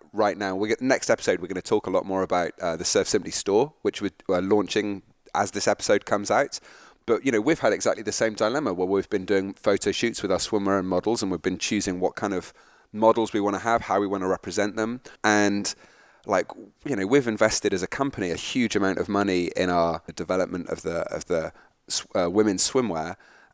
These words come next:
And, you know, we want it to work as a business. Otherwise, we have to stop doing it. And it's very difficult to then say, "You know what, I'm prepared to lose money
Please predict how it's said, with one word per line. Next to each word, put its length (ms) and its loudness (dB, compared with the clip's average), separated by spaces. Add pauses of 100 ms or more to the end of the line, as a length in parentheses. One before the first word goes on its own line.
And, 600 0
you 100 0
know, 240 0 (500)
we 140 -4
want 220 2
it 80 0
to 100 -4
work 340 2
as 80 -4
a 60 -4
business. 380 -4
Otherwise, 360 2
we 80 -4
have 200 -2
to 80 -4
stop 360 -4
doing 240 2
it. 180 -8 (420)
And 360 -2
it's 180 -4
very 180 6
difficult 520 -4
to 100 -6
then 180 -2
say, 240 0
"You 140 -4
know 140 0
what, 200 4
I'm 160 -4
prepared 420 0
to 80 -8
lose 360 -2
money 300 -2